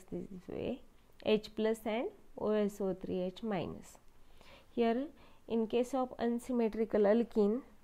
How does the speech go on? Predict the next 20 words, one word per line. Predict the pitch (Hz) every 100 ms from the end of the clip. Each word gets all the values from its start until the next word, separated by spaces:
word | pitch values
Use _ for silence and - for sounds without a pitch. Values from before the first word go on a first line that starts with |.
| - -
the | 214 208 202 -
addition | 214 220 220 262 240 233
takes | 196 -
place | 214 214 208
according | 196 - 196 196 196 196
to | 233 330 - -
Markovnikov's | 214 208 190 185 - 190 180 185 175 175 -
rule. | 165 175 - - - - - - - -
So | - 202
Markovnikov's | 208 208 208 190 202 226 220 202 214 214
rule, | 208 214
what | 202 208
is | 220
Markovnikov's | 226 208 202 220 220 208 208 -
rule? | 233 269 349 - - - - - - - -
Negative | 214 208 226 226 254
part | 247 220 208
of | 214 196
the | 202
reagent | 202 214 214 190 190 175 180